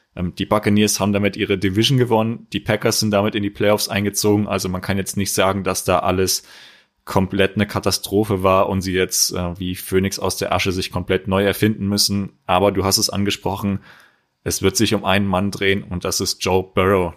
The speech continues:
der letztes Jahr mit einer Wadenverletzung früh zu kämpfen hatte, nicht wirklich fit gewirkt hat, auch wenn er dann gespielt hat.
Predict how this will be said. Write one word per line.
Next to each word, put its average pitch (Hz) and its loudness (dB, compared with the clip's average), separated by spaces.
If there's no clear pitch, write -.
der 90 -6
letztes 90 -4
Jahr 95 0
mit 95 -8
einer 98 -4
Wadenverletzung 101 0
früh 113 2
zu 113 -4
kämpfen 104 -2
hatte, 95 2
nicht 104 0
wirklich 107 0
fit - -2
gewirkt 104 0
hat, 101 0
auch 98 2
wenn 98 -2
er 95 -2
dann 98 -4
gespielt 117 0
hat. 110 0